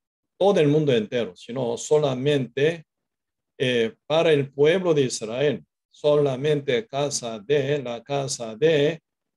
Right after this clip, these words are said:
Jacob, la casa de Israel únicamente, eh, será enfocada en salvación con el evangelio de nuestro Señor Jesucristo, por dos enviados de Dios, con dos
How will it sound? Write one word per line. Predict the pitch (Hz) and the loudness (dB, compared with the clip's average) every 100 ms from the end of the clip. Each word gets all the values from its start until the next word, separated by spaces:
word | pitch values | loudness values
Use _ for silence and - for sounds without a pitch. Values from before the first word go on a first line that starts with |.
| _ _ _ | _ _ _
Jacob, | 127 110 151 127 101 | -10 -2 2 2 0
la | 127 123 | -10 -8
casa | 139 139 139 127 | -4 -4 -2 -2
de | 135 | -2
Israel | 117 113 110 123 - | -2 -8 -6 -6 -6
únicamente, | 120 110 107 120 135 123 104 117 | -12 -10 -10 -10 -10 -6 -6 -6
eh, | 131 131 | -10 -14
será | - 101 107 98 _ _ - | -16 -8 -8 -8 _ _ -4
enfocada | 151 151 - 113 - 131 120 113 131 143 _ _ _ _ _ _ | -2 -2 -2 -2 0 -6 -4 -4 -4 -6 _ _ _ _ _ _
en | 160 156 127 | 0 2 0
salvación | - 147 139 117 - - 147 127 123 127 87 _ _ _ | 2 2 2 -2 -4 -10 -4 -2 0 -2 -6 _ _ _
con | 120 120 | -10 -6
el | 113 | -6
evangelio | 110 101 95 - 135 135 127 123 | -6 -10 -18 -6 -6 -6 -6 -4
de | 131 | -4
nuestro | 113 113 110 | -4 -4 -6
Señor | 101 110 120 120 | -8 -10 -8 -2
Jesucristo, | 113 - 139 139 156 - 160 170 _ _ _ _ - | -2 -4 -6 -2 -2 0 0 0 _ _ _ _ -2
por | 131 120 110 | 0 0 2
dos | 160 147 | 2 2
enviados | 135 123 117 139 151 131 127 120 110 | -2 -2 -4 0 2 2 0 -2 2
de | 151 139 | 2 2
Dios, | 113 147 123 120 135 - _ _ - | 0 2 4 4 0 -6 _ _ -8
con | 131 117 | -4 -2
dos | 123 151 160 - | 2 2 2 -6